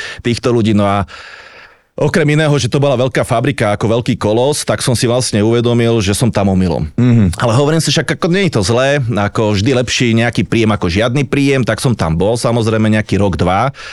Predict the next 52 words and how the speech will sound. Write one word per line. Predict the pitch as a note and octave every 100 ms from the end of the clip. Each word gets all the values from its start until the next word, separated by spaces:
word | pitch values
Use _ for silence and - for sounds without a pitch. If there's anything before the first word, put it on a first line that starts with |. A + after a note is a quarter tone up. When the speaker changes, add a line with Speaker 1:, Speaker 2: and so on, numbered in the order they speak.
| - - -
Speaker 1:
A | - F2+ F#2
vtedy | F#2 - C#3
vlastne | C#3 - C3
začal | B2 D#3
ten | B2+ A#2
môj | A2+ A2+
príbeh | G#2+ G#2 F#2+ F#2+
pred | - G2
tými | - G2+ F#2+
dvadsiatimi, | F2+ G#2 A#2 G2+ G#2 G2
ja | F#2+
neviem, | G2 F#2
dvoma, | F2 F#2+ G2
troma | F2+ G2 F#2+
rokmi, | F2 F#2+ C3+ B2 C#3 - -
že | -
som | G2+ G#2+
stretol | - A#2+ A2+
svojho | - G#2+
spolužiaka | G2 G2 G2+ G#2+ G#2 F#2+
z, | F#2+
z | - A2+ A#2
okolností | A2+ - G#2+ -
z | -
priemyslovky, | - A2+ B2+ C3+ A#2
z | F#2
Bystrice. | D#2+ - D3 C#3+ E3 D#3 - - - - -
A | -
bolo | A2+ A#2
to |
také | A#2 G#2+
paradoxné, | F#2 G#2+ B2 B2 - G#2+
bol | G2
to | F#2+
Joško | F#2 A#2 B2+
Lovecký. | B2 A#2+ - A2+ A2 -
Speaker 2:
To | -
chcem | D3+ F#3+ C#3+
povedať, | B2+ C3+
že | A2
Speaker 1:
Mhm. | F#2
Speaker 2:
spomeňme | C3+ D3+ A#2
meno, | G2+ C3
lebo | G#2+ F#2 G2
to | -
je | G#2
veľmi | G#2 B2+
Speaker 1:
Áno, | A#2+ A#2+
Speaker 2:
dôležité, | B2 B2+ G2+
Speaker 1:
áno. | A2+
Speaker 2:
lebo, | A2 A2
e, | - G#2+